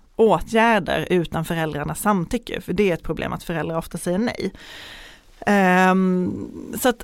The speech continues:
även där kan man säga att det skiljer sig i då krav eller det lite mer mjuka, att hjälpa folk och ge mer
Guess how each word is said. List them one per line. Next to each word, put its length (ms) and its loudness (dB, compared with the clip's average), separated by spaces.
även 400 2
där 240 6
kan 100 -6
man 100 0
säga 160 2
att 120 -6
det 280 -2
skiljer 360 0
sig 300 0
i 280 0
då 260 -2
krav 600 4
eller 220 0
det 80 2
lite 300 0
mer 340 0
mjuka, 720 0
att 240 -2
hjälpa 560 0
folk 340 -8
och 60 -4
ge 180 -2
mer 300 -6